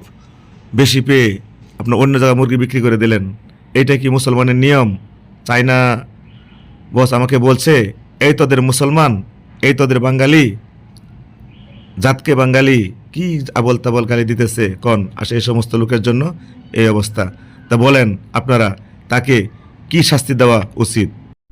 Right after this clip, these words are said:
সে কি জুতার মালা পাবে না ফুলের মালা পাবে? আপনাদের কমেন্টের আশায় বসে রয়েছি। আপনারা প্রত্যেক যে ভিডিওটি দেখবেন অবশ্যই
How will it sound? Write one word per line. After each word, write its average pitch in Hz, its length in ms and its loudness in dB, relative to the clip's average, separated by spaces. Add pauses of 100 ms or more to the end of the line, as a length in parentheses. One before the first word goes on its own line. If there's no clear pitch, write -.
(640)
সে 143 300 0
কি 127 400 -4 (540)
জুতার 131 300 2
মালা 135 200 2
পাবে 135 420 -2 (920)
না 113 440 2 (220)
ফুলের 143 260 4
মালা 135 200 4
পাবে? 107 380 2 (1300)
আপনাদের 123 340 2
কমেন্টের 131 420 2
আশায় 113 400 0 (560)
বসে 117 220 2
রয়েছি। 107 440 0 (800)
আপনারা 120 220 2
প্রত্যেক 151 600 -2 (180)
যে 135 180 2
ভিডিওটি 131 320 2
দেখবেন 113 480 0 (480)
অবশ্যই 131 600 2